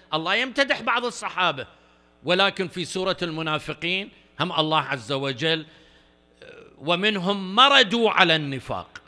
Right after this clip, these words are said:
الله يذكر، فما تعرف من. ولكن أهل البيت عليهم السلام لأنهم معروفين، من هم أهل البيت؟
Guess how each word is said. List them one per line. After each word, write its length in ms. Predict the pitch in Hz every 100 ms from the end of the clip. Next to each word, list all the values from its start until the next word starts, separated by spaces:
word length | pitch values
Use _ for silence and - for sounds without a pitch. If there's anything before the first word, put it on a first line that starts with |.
| _ _ _ -
الله 260 | 160 175
يذكر، 380 | 165 170 - 143 -
فما 300 | 180 247 330
تعرف 440 | 320 302 269 196
من. 240 | 220 226 185 - _ _ _ _ -
ولكن 600 | 160 180 262 - 339 294
أهل 420 | - 320 294 294
البيت 640 | 294 247 190 214 196 165
عليهم 460 | - 175 175 160 165
السلام 480 | 160 - 170 170 147
لأنهم 600 | 165 220 262 277 285 277
معروفين، 920 | 262 226 240 226 233 277 220 185 190
من 140 | 262
هم 280 | 233 214 202
أهل 320 | 185 180 185
البيت؟ 500 | 190 175 190 208 254